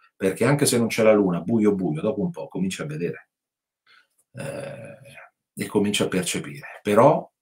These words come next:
eh, nella notte, proprio perché è notte, eh, ci sono animali che si muovono perché cacciano di notte,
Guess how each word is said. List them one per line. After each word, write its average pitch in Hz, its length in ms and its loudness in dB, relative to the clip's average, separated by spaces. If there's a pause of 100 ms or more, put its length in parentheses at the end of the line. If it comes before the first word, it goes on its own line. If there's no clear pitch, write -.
(280)
eh, - 120 -8
nella 98 300 2
notte, - 420 2
proprio 87 240 -4
perché - 320 -6
è 95 40 0
notte, 113 640 0 (480)
eh, - 560 -10 (2250)
ci - 140 -4
sono 104 240 2
animali 98 400 0
che 98 80 -2
si - 220 0
muovono 90 1000 0
perché 90 280 -6
cacciano 90 420 0
di 92 120 0
notte, 151 680 2